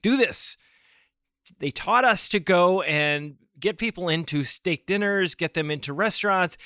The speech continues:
uh, college campuses, because you get the gravitas that comes with the college campus if you're teaching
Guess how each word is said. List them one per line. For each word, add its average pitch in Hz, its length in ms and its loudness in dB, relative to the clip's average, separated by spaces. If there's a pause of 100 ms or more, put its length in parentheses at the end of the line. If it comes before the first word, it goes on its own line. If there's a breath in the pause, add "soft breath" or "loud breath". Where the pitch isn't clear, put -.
(280 loud breath)
uh, 143 380 0 (220)
college 170 400 0
campuses, 196 880 -2
because 156 520 -2 (640 loud breath)
you 156 160 0
get 175 360 0
the 143 360 0
gravitas 160 680 -2
that 139 180 -6
comes 147 380 -4
with 139 420 -2
the 147 80 -4
college 143 480 0
campus 139 460 -4
if 123 80 -12
you're 131 100 -4
teaching 135 500 -6